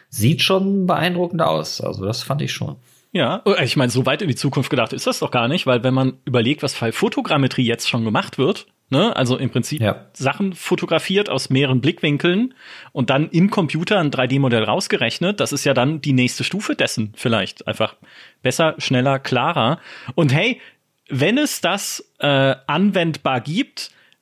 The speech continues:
Speaker 2: könnt ihr gar nicht gucken, wie schnell wir dann ein drei D Modell der GameStar-Büros einfach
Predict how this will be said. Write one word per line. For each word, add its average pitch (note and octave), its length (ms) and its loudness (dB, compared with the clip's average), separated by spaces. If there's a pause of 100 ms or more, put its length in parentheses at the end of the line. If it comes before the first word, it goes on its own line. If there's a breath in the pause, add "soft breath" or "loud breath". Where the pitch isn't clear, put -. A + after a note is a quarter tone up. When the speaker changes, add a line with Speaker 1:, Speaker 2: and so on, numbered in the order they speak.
(220)
Speaker 2:
könnt G3 260 0
ihr A#3 140 -2
gar F3+ 180 0
nicht E3+ 160 0
gucken, A3 460 0 (180 soft breath)
wie C#3 140 0
schnell D3+ 400 2
wir G#3 100 2
dann D3+ 220 -2
ein C#3+ 180 0
drei C3 220 0
D D3 160 2
Modell D#3+ 400 4
der C3+ 100 2
GameStar-Büros C3 760 2
einfach G#2+ 500 -4